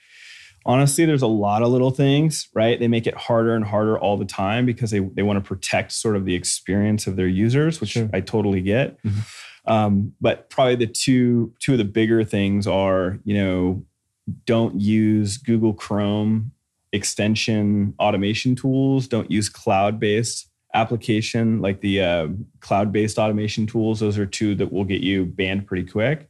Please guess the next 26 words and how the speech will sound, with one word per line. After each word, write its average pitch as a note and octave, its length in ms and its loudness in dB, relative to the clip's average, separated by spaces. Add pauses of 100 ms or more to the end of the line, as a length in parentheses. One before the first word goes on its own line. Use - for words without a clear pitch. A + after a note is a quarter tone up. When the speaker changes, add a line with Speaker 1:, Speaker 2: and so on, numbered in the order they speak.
Speaker 2:
Okay. A#2+ 180 0 (300)
Speaker 1:
Um, G2+ 240 2
the A2 80 4
other A2 140 2
thing A2 160 0
you G#2+ 100 2
wanna G#2 180 0
pay G2+ 200 0
attention G2+ 400 -2
to G2 280 0
is G2 120 -2
the G2 60 0
number G2 380 0
of F2+ 380 -4 (100)
connection G#2+ 420 -2
requests A#2 460 0
you B2 80 -2
send A#2 280 0
out A2 360 0 (400)
and F#2+ 220 0
the F#2+ 60 0
number F#2 260 -2
of F#2 120 -6 (200)
daily E2+ 280 0
page - 340 -6
views. E2 460 -6